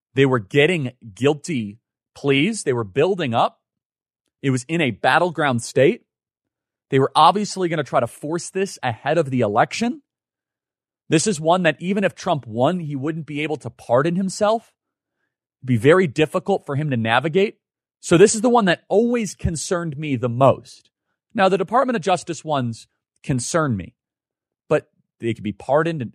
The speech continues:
either in future dates by a future president or Donald Trump if he were to win. That one doesn't bother me as much. And federal court is very slow. There's a robust appeal process. You can go up to the Supreme Court. There's a lot of different elements and dimensions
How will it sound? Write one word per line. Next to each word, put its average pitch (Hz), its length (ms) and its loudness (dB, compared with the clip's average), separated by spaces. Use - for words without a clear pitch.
either 101 340 -8
in 104 160 -12
future 190 380 -6
dates 160 300 -4
by 98 180 -4
a 107 80 -8
future 110 320 -10
president 170 500 -2
or 104 120 -8
Donald 101 280 -4
Trump 175 280 -4
if 107 60 -16
he 113 100 -8
were 101 120 -8
to 101 80 -6
win. 180 420 -4
That 190 160 2
one 208 160 0
doesn't 165 260 -2
bother 127 320 0
me 113 80 -6
as 98 140 -12
much. 90 220 -14
And 131 120 -10
federal 180 340 -4
court 147 420 -6
is 101 140 -14
very 107 220 -6
slow. 180 720 2
There's 127 220 0
a 120 60 0
robust 117 560 -4
appeal 185 420 -2
process. 165 760 0
You 127 60 -10
can 117 40 -6
go 120 180 0
up 113 200 0
to 113 80 -16
the 101 60 -14
Supreme 104 440 -10
Court. 175 360 -2
There's 131 140 -6
a 110 80 -2
lot 185 480 0
of 180 60 -4
different 156 300 -8
elements 135 420 -2
and 123 140 -10
dimensions 113 760 -8